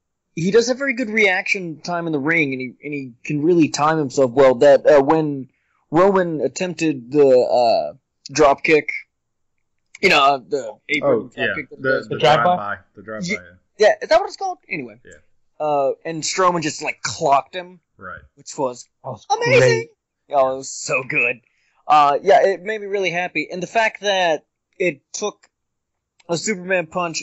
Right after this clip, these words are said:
Speaker 1: knocking him over the table and then Roman scurrying back into the ring, and the fact that Strowman was up almost immediately, but, you know, the count was already at, like, nine when Roman punched him.
Speaker 2: Right.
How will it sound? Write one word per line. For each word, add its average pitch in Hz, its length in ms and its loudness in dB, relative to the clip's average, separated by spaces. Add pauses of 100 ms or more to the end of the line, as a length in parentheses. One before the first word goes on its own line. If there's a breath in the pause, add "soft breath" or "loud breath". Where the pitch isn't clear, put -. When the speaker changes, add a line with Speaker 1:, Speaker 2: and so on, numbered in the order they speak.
Speaker 1:
knocking 170 440 -2
him 160 160 -4
over 156 260 0
the 135 80 -6
table 156 720 0
and 151 100 -6
then 160 140 -2
Roman 160 400 0
scurrying 175 580 -2
back 160 240 2
into 143 160 -8
the 139 80 -2
ring, 143 480 -4 (500)
and 185 120 -2
the 190 40 -4
fact 214 200 -2
that - 160 -2
Strowman 190 580 -4
was 151 220 0
up 165 360 2
almost 185 400 2
immediately, 143 920 0 (200)
but, 165 160 2
you 156 80 -4
know, 147 120 0
the - 60 -2
count 160 240 -2
was 139 100 -8
already 143 280 -4
at, 131 60 -6
like, 127 300 -8
nine 143 480 -2
when 127 100 -10
Roman 131 320 -4
punched 139 320 -12
him. 113 220 -14 (340)
Speaker 2:
Right. 85 220 -16